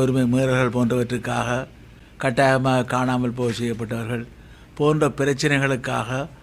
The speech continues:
பதினாறு ஆண்டுகளாக நீதிக்காக தமிழினம் ஏங்கிக் கொண்டிருக்கக்கூடிய நிலைமையிலே இன்று தமிழர் தரப்புகளிலேயே பலரை ஒரு குழப்ப நிலைக்கு இட்டு செல்வதாக ஒரு சிலருடைய நடவடிக்கைகள் அமைந்து கொண்டிருக்கின்றன.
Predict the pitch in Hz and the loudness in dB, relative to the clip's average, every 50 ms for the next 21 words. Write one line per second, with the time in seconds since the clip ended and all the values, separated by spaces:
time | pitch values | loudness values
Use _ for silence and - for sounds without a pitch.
0 | - - - - - - - - - - 135 135 143 156 165 170 165 165 160 156 | -20 -20 -20 -20 -20 -20 -20 -20 -8 -2 2 4 4 6 6 8 8 10 10 8
1 | 156 147 139 143 147 151 147 156 131 139 139 139 139 135 131 123 127 143 147 151 | 8 6 6 6 4 4 2 2 2 2 4 4 4 4 4 4 2 2 2 2
2 | 156 - - - - - - - - - - - - - - - - 123 135 151 | 2 0 -4 -10 -18 -20 -20 -20 -20 -20 -20 -20 -20 -20 -20 -14 -6 -4 0 2
3 | 160 160 165 151 - 156 143 135 131 143 151 143 143 135 135 143 143 139 143 143 | 4 4 4 4 4 4 4 4 4 2 0 0 0 0 2 0 0 -2 -2 -4
4 | 147 - - - 156 160 165 165 165 151 156 151 139 143 131 143 131 - 143 139 | -6 -8 -8 -6 -4 -2 0 0 0 0 0 -2 -2 -2 -4 -6 -6 -4 -4 -2
5 | 139 131 123 127 131 143 139 143 139 135 120 123 123 143 196 - - - - - | 0 0 0 0 0 -2 -2 -2 -2 -2 -2 -2 -2 -4 -6 -8 -14 -20 -20 -20
6 | - - - - - - - - - - 151 160 175 185 175 - 160 143 156 170 | -20 -20 -20 -20 -20 -20 -20 -20 -14 -8 -6 -2 0 0 2 4 6 6 6 6
7 | 185 196 190 165 - 160 160 160 147 170 156 147 170 160 151 151 151 156 156 151 | 6 4 4 6 6 6 6 6 4 0 -2 2 2 2 4 4 4 4 4 6
8 | 151 151 151 160 180 240 - - - - - - - - - - - - - 139 | 6 4 4 4 2 -2 -6 -14 -20 -20 -20 -20 -20 -20 -20 -20 -16 -6 0 2
9 | 143 151 165 165 165 170 180 190 202 226 - - - - - 151 160 151 147 151 | 4 4 6 6 6 8 8 6 6 2 0 -6 -10 -4 0 2 2 2 2 2
10 | - 170 175 175 - 185 170 165 160 165 160 147 - 151 143 135 - 143 135 143 | 4 4 4 4 4 2 2 4 4 4 2 2 0 -2 -2 -2 -2 -2 -2 0
11 | 135 139 139 135 131 131 127 131 139 151 165 - - 139 143 131 143 139 139 131 | 0 0 2 2 2 2 2 2 2 0 0 0 -2 -2 -2 0 0 0 0 0
12 | 135 135 120 123 123 131 131 127 131 117 127 139 135 131 131 131 127 123 123 120 | 0 0 0 -2 -2 -2 -2 -2 -4 -4 -2 -2 0 0 0 0 -2 -2 -2 -2
13 | 113 117 113 113 113 - - - - | -4 -6 -8 -8 -10 -10 -10 -12 -14